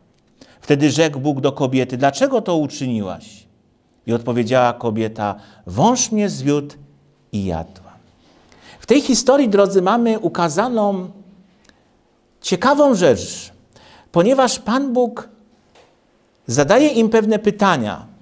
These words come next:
O nich za chwilę powiemy sobie, ale, drodzy, ta pierwsza rzecz, jaka się pojawiła, gdy człowiek zgrzeszył, to co się stało? „Gdy otworzyły się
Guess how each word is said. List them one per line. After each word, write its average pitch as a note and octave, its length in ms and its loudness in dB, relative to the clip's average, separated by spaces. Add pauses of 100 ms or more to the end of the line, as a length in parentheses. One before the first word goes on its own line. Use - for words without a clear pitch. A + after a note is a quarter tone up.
(100)
O G3 120 -4
nich A#3+ 160 -2
za G3+ 120 2
chwilę G#3 300 0
powiemy F#3+ 500 0
sobie, G#2+ 500 -6 (560)
ale, D3+ 200 4
drodzy, A3+ 340 2
ta G3 160 0
pierwsza G#3 540 0
rzecz, E3 180 -4
jaka C3 220 -2
się C3 220 -8
pojawiła, C3+ 640 -2
gdy C3 200 -6
człowiek D3+ 380 -4
zgrzeszył, A#2 600 -6
to B2+ 240 -6
co A#2+ 300 -6
się A#2+ 260 -8
stało? F3+ 580 -6 (2250)
„Gdy B2 260 4
otworzyły D#3 800 2
się F#3+ 280 2